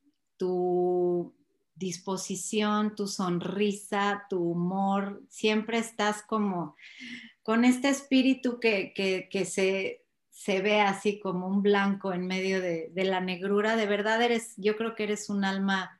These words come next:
muy blanca, alguien muy privilegiado, y yo le agradezco a la vida que te haya puesto en contacto con esta pasión, porque para mí,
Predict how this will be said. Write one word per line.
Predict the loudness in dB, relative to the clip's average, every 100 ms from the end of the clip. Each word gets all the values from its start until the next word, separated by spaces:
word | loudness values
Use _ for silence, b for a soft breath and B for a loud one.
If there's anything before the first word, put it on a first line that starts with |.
| _
muy | -4 0
blanca, | 2 2 2 0 0 2
alguien | 0 0
muy | 0 0 -2
privilegiado, | 0 2 2 0 -2 -4 -4 -2 -2 -4 B B B B B
y | -2 2 2
yo | 4 4 6 6 6
le | 6
agradezco | 4 4 4 2 0 -2 -4 -4 -4 -8 _ _
a | -4 -2
la | 0
vida | 0 2 0 -2
que | -4
te | -2 0
haya | 2 0 -4
puesto | -4 -6 -4
en | -6
contacto | -6 -6 -8 -8 -10
con | -6 -4
esta | -6 -10 -10
pasión, | -10 -8 -10 -8
porque | -12 -10 -10
para | -8 -6 -4
mí, | -4 -4 0 0 -2